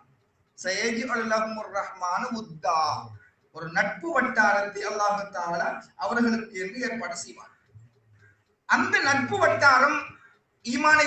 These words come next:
கொண்டு அவர்களை அடையாளம் காண்பார்கள். நல்லமலை கொண்டு ஈமான் அவர்கள் அடையாளம் கண்டுதான் இந்த ஒரு நட்பு வட்டாரம் ஏற்படுத்தப்படுமே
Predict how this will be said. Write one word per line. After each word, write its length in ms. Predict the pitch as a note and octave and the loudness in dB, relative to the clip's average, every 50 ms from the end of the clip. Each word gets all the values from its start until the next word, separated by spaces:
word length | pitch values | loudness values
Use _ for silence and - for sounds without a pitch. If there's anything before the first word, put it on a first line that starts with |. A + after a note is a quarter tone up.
| A#3 | 2
கொண்டு 300 | - C#4 C4+ C4+ C4+ A#3+ C4+ C4+ | 0 -2 -2 -2 -2 0 2 4
அவர்களை 320 | B3 B3 A#3 A#3 A#3 A#3 | 4 4 4 4 2 2
அடையாளம் 480 | G#3 G#3+ A3 A3+ A3 A3 A3 A3 G#3+ - | 2 4 4 4 4 4 2 0 -2 -2
காண்பார்கள். 560 | G3+ G3+ G3+ F#3+ F#3 F3+ F#3 F#3 A3 A#3+ B3+ B3 - - - _ _ _ _ _ _ _ _ _ _ _ _ _ _ _ _ _ _ _ _ _ _ - | -2 -2 0 0 0 0 0 0 -2 -4 -4 -6 -10 -14 -20 _ _ _ _ _ _ _ _ _ _ _ _ _ _ _ _ _ _ _ _ _ _ -4
நல்லமலை 380 | G3+ A#3 C4 C#4 C#4+ D4 C#4 B3+ | -2 2 2 4 4 4 4 2
கொண்டு 280 | A3+ - B3 B3 A#3+ B3 | 2 0 0 2 2 4
ஈமான் 380 | A#3+ A3 A3+ G#3+ G#3+ G#3+ A3 A3 - - | 4 4 4 4 4 2 0 -4 -10 -10
அவர்கள் 320 | - G3+ G#3 G3+ A3 A3 - - - | -6 -4 -4 -4 -4 -6 -10 -12 -8
அடையாளம் 440 | - G3 G#3 G#3 G3+ G3+ G3+ G3+ G3+ | -4 -4 -2 0 2 2 0 0 -2
கண்டுதான் 460 | G3 F#3+ F#3+ F#3+ F#3 F#3 F#3+ A#3 - - - - - - - _ _ _ - | -4 -6 -6 -6 -4 0 0 0 0 0 -4 -8 -12 -14 -18 _ _ _ -8
இந்த 220 | A3 A3+ A#3 A#3 A#3 | -4 -2 0 0 0
ஒரு 200 | A3+ A3 G#3 G3+ G3 - - | 0 -2 -2 -2 -4 -4 -6
நட்பு 260 | G3 G3 G3+ - B3+ | -6 -6 -6 -6 -6
வட்டாரம் 460 | A#3 A#3 A3+ A3+ A3+ G#3+ G3+ - F#3+ F#3+ | -4 -4 -2 0 0 0 0 0 0 -4
ஏற்படுத்தப்படுமே 760 | G3+ G3 G3+ G#3 G3 G3+ - G3 - F#3 F3+ F3 F3 E3+ | -4 -6 -6 -6 -6 -6 -6 -6 -6 -6 -8 -8 -8 -10